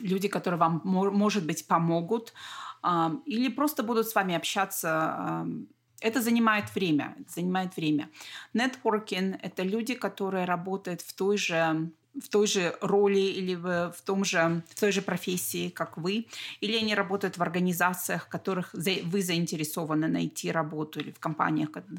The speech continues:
в которых вы заинтересованы найти работу. Как с ними встречаются, как знакомятся? Очень много разных способов. А, один из них — это LinkedIn. Ам, это сеть, э, социальная сеть для,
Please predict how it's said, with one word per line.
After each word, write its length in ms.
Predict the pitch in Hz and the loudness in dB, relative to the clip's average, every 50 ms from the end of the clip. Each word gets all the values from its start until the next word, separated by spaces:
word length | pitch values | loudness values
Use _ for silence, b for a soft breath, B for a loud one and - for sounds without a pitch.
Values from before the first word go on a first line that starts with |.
| 165 - | -10 -8
в 40 | |
которых 360 | - 170 165 - 160 170 160 - | -8 -6 -4 -2 -4 -4 -2 -2
вы 80 | 170 | -2
заинтересованы 720 | 156 170 170 165 - 170 170 - - 180 156 160 160 160 156 | 0 0 0 0 0 -2 -4 -2 0 0 0 2 2 2 2
найти 340 | 156 160 170 160 - 180 | 2 0 -2 -4 -4 -4
работу. 580 | 160 165 165 156 170 165 156 - 170 160 165 - - _ - | -2 -2 -2 -2 -4 -6 -4 -4 -4 -4 -4 -6 -8 _ 2
Как 220 | - 220 220 220 | 2 4 4 4
с 60 | - | 2
ними 180 | 262 247 240 240 | 2 2 2 2
встречаются, 1120 | 226 - - 196 214 214 - - 247 247 254 254 247 254 - - 240 220 214 220 226 220 214 - | -2 -4 -6 -6 -4 -4 0 2 2 4 4 4 2 0 0 2 4 4 4 4 2 0 0 0
как 160 | - 185 185 | -2 0 0
знакомятся? 960 | 185 190 185 180 - - 233 233 233 233 226 226 - - 220 202 202 208 208 208 - - _ _ _ _ - | 2 0 0 0 2 2 2 4 4 2 2 0 0 2 4 4 6 4 2 0 -2 -6 _ _ _ _ 0
Очень 360 | 214 226 226 - 247 233 226 | 0 2 2 2 0 2 2
много 260 | 208 202 208 196 196 | 2 2 2 2 4
разных 460 | 185 185 185 185 - 180 170 - - - - _ _ - | 4 4 2 2 0 -2 -2 -4 -8 -20 -20 _ _ -8
способов. 680 | - - - 202 196 185 - 202 190 180 196 190 180 - B B B B B B B | -6 -4 0 0 0 2 2 0 2 4 4 2 2 -2 B B B B B B B
А, 240 | B 175 175 175 - | B 4 4 4 4
один 340 | - 202 180 180 226 233 226 | 2 2 2 2 2 4 4
из 140 | 220 196 - | 2 2 2
них — 380 | 196 190 185 185 185 180 - - - | 0 2 2 2 0 -2 -6 -10 -4
это 360 | - - 151 - - 170 160 | -2 -2 -2 -2 -2 -4 -2
LinkedIn. 800 | - 180 180 196 202 202 - - - - 208 202 202 226 262 277 269 269 _ _ - - 190 | 0 0 2 2 2 0 -2 -6 -8 -4 0 2 4 4 4 4 4 0 _ _ -6 -2 0
Ам, 540 | 180 175 180 175 170 170 170 170 - - - | 2 2 4 2 2 2 0 -2 -2 -6 -8
это 480 | - 180 - - 170 165 165 170 185 - | -12 -12 -8 -4 -4 -2 -2 -4 -4 -6
сеть, 580 | - - - - 208 202 196 185 - - - - - | -4 -2 -2 0 -2 -2 -4 -4 -6 -8 -8 -8 -10
э, 300 | 269 196 165 160 160 156 - | -6 -4 -2 0 -2 -2 -2
социальная 500 | - 185 - 196 180 180 185 180 170 170 | -4 -2 0 0 0 2 2 0 0 0
сеть 380 | - - 185 180 170 - - - | -2 -2 -2 -2 -2 -4 -6 -6
для, 560 | 165 151 170 165 165 160 156 156 156 160 | -6 -8 -6 -2 0 2 2 2 2 0